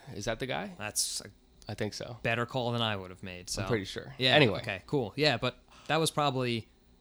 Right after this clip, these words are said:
Speaker 1: Yeah, no, no, I'm
Speaker 2: one
Speaker 1: sorry.
Speaker 2: of the better movies that he was a part of
Speaker 1: Oh, absolutely, man.
Speaker 2: so
Speaker 1: I mean, he
Speaker 2: far.
Speaker 1: directed the first feature-length Saw. You
Speaker 2: Mm-hmm.
Speaker 1: said he was talking about the, you was talking about the mi-, the short or whatever.
Speaker 2: Yeah.
Speaker 1: And then Conjuring and Insidious.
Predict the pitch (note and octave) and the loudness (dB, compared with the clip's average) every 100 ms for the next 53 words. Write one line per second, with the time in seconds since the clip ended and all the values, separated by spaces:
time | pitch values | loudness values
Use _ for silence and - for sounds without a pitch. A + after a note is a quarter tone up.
0 | - _ - _ - _ D#3 C3+ F#2 G#2 | -20 _ -20 _ -20 _ 6 8 6 6
1 | B2+ A2 G2+ D#3 D#3+ D3 C3+ B2+ C3 B2 | 8 8 8 8 8 6 4 4 4 4
2 | A#2+ A2 G#2+ G#2 G2 - G#2+ G#2 A#2 G#2 | 2 0 -2 0 -2 -2 -2 -4 -6 -4
3 | G#2 G2+ A2 G2+ F#2+ F#2+ F3+ A2+ C3 C3+ | -6 -6 -6 -4 0 4 6 6 4 0
4 | C3+ G2 F2+ G2+ A2+ - B2 A#2+ G#2+ G#2+ | 0 0 0 -2 0 8 12 12 10 8
5 | B2+ D3+ A#2+ G#2 G2+ G2+ F#2+ - A2+ G2+ | 8 8 2 4 4 2 2 2 4 2
6 | - - - - _ _ - - B2 A#2 | -4 -12 -20 -20 _ _ -6 0 2 2
7 | G#2+ G2+ G2 - A2+ G2 G2+ A2 - - | 4 4 4 4 6 6 2 -2 -14 -20
8 | - C3 A#2 A2+ G2+ F#2+ - A2+ G2+ F#2 | -8 -2 4 4 4 0 4 6 6 2
9 | G2 G2+ A#2+ G2+ F#2+ G2 F#2+ - - - | -4 -2 2 4 4 0 0 -2 -4 -8
10 | - - - - G#2+ - G2+ G2+ F#2+ B2 | -12 -18 -8 2 4 4 0 0 2 2
11 | A#2 - G#2 G#2 G2+ G2+ G2+ G#2 A#2 G#2+ | 2 2 0 0 0 -2 -2 -2 -2 -4
12 | _ _ _ G#2 G#2 G#2 G#2 G2+ G2 G2 | _ _ _ 2 4 6 4 2 0 2
13 | G2+ G#2+ G#2+ G#2 G2+ G2 G#2 G#2+ A2 - | 4 4 6 6 6 4 0 -2 -4 -6